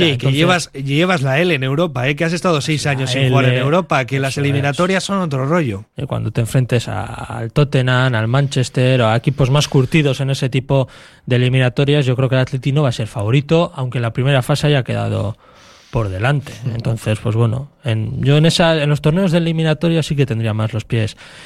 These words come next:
Speaker 2: en el suelo. Y en Copa, decía antes, el camino del Betis. Con un camino así se puede llegar a la final. Imagínate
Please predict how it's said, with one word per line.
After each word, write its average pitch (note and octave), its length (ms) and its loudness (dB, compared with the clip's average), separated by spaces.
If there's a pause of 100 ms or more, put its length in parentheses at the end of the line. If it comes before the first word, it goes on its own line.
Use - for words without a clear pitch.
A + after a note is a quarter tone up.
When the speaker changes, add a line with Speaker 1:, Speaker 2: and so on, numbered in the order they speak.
(100)
Speaker 2:
en A#2 140 2
el A2+ 80 0
suelo. C#3+ 240 4
Y A#2+ 80 0
en A#2 100 -2
Copa, C#3 560 0
decía C3 260 -2
antes, B2+ 240 -4
el A#2+ 60 -4
camino G#2+ 340 -2
del G#2 100 0
Betis. C3+ 260 0
Con - 160 -6
un C3 60 -2
camino B2+ 320 2
así B2+ 140 0
se B2+ 120 2
puede D3+ 160 4
llegar A2 120 0
a - 20 0
la F#2+ 80 -4
final. B2 340 -2 (320)
Imagínate C#3 920 0